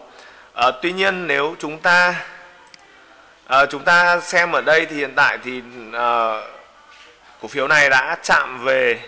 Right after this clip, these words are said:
đã chạm về vùng hỗ trợ. Thì Hùng đánh giá rằng, ờ, trên cái biểu đồ nến tuần thì Hoa Sen, ờ, Hoa Sen đang có, đang có một cái nền hỗ trợ, nền hỗ trợ khá là tích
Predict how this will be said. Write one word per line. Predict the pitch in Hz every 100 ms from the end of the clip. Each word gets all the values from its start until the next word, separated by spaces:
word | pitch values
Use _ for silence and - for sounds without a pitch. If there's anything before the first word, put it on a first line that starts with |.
| - - -
đã | 123
chạm | 180 147 131
về | 123
vùng | 123 120
hỗ | 127 160
trợ. | 202 190 - - - - - -
Thì | - 143
Hùng | 147 143
đánh | 139
giá | 143 135
rằng, | 165 160 143 139 135 139 123
ờ, | 135 135 131 127 120 123 123 - _
trên | 190 190
cái | 196
biểu | 185 139
đồ | 131
nến | 127 131
tuần | 165 139 127
thì | 127
Hoa | 143 160
Sen, | 180 175 170 156 - - - - - - -
ờ, | 131 131
Hoa | 156
Sen | 165 180
đang | 175 175
có, | 156 135 139 180 - - - -
đang | 151 156
có | 147
một | 156
cái | 160
nền | 147 135
hỗ | 131
trợ, | 143 190 170 - - - - - _ _ _ _ _
nền | 127 135 135
hỗ | 131 131
trợ | 147 180 156 -
khá | - 117 139
là | 175 143
tích | -